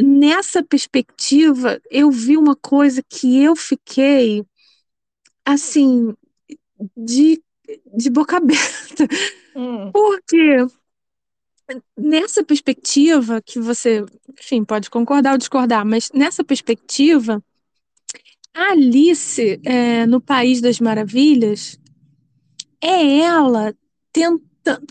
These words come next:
Speaker 1: é quando ela, de novo, a menina, é, virando mulher, quando ela descobre que só tem doido no mundo, e ela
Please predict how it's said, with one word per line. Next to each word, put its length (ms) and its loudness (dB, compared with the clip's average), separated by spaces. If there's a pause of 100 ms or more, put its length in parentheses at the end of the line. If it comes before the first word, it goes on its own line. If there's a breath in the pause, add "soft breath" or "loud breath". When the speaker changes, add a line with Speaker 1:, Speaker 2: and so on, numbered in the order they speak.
Speaker 1:
é 160 -2
quando 520 2
ela, 360 2 (160)
de 240 -4
novo, 540 2 (100)
a 120 -2
menina, 840 4 (540)
é, 720 -2 (200)
virando 420 2
mulher, 560 0 (960)
quando 320 0
ela 260 4
descobre 840 0
que 100 -12
só 240 -2
tem 400 2
doido 520 4
no 140 4
mundo, 560 0 (1160)
e 220 4
ela 240 2